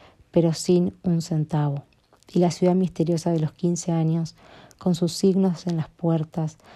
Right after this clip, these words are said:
sus gatos estremecedores, el cartucho de papas fritas a treinta francos, la revista pornográfica doblada en cuatro, la soledad como un vacío en los bolsillos, los encuentros felices, el fervor por tanta cosa incomprendida,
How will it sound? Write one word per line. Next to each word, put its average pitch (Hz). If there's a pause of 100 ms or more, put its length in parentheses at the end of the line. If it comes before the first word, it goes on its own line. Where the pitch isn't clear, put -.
(120)
sus 160
gatos 180
estremecedores, 160
el 170
cartucho 180
de 185
papas 160
fritas 170
a 160
treinta 170
francos, 156 (460)
la 175
revista 175
pornográfica 170
doblada 165
en 156
cuatro, 160 (500)
la 165
soledad 175
como 170
un 170
vacío 175
en 175
los 165
bolsillos, 156 (160)
los 175
encuentros 180
felices, 160 (460)
el 170
fervor 180
por 160
tanta 175
cosa 180
incomprendida, 160